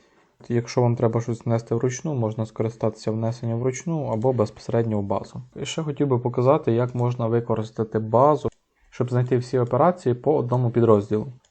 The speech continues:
От, навіть якщо ми тут додамо фільтр, нам треба, наприклад, знати всі операції по першій роті. Якщо ми виберемо тут першу роту, тут уже перша рота пропала.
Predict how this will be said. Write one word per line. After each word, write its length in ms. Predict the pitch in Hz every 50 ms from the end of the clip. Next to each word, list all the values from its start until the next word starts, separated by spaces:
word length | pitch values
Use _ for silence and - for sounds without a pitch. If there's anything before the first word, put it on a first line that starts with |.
| _ -
От, 200 | 110 110 - 135
навіть 240 | 147 156 147 135
якщо 260 | 131 123 123 - 135 123
ми 120 | 117 110
тут 220 | - - 113 110
додамо 440 | 107 107 107 110 107 104 104 104 107
фільтр, 440 | 107 - - 202 233 - - 135 135 - - _ _ _ - -
нам 220 | 139 139 143 139
треба, 220 | 131 123 123 120 113
наприклад, 380 | 110 110 - 127 123 123 110
знати 320 | 113 - 127 127 127 - 107
всі 200 | - - - 135
операції 480 | 123 123 113 113 117 117 - - 107
по 100 | - 107
першій 340 | - - 110 - - - 107
роті. 340 | 107 110 110 - - - - - _ _ _ _ _ _ _ _ _ _ _ _ _ _ _ _ _ _ _ _ _ _ _
Якщо 260 | _ - - - 143
ми 120 | 135 127 123
виберемо 460 | 120 123 120 110 113 110 107 104 104
тут 240 | 98 - 139 147 -
першу 380 | - 170 170 165 - - 175 165
роту, 400 | 165 170 165 165 - 165 165 165 - _ _ _ _ _ _ _ _ _ _ _ _
тут 200 | - - 131 -
уже 180 | 143 127 120 113
перша 380 | - - 113 120 120 - 110 107
рота 240 | 110 117 117 110
пропала. 540 | 107 - 113 110 - - 104 104 110 107 113